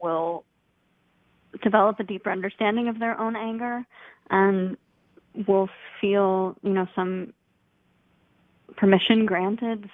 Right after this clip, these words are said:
some access allowed to that anger, and will feel like, you know, a little space has been made for them to feel it and express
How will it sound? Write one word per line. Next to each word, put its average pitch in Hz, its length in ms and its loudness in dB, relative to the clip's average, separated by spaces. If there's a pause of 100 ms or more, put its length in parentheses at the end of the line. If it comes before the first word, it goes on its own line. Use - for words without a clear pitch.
some 180 400 -8
access 190 500 -4 (100)
allowed 185 580 -2 (540)
to 202 140 6
that 202 260 4
anger, 208 520 -2 (120)
and 175 440 0 (380)
will 180 640 2
feel 185 120 4
like, 180 300 -2 (120)
you 185 80 0
know, 170 280 2
a 185 60 -2
little 180 260 0
space 175 240 -4 (100)
has 180 120 -4
been 185 220 -8
made 185 360 -8 (200)
for 214 100 -2
them 208 400 -2 (1200)
to 180 400 4 (480)
feel 190 200 6
it 190 100 6
and 180 140 2
express 175 320 0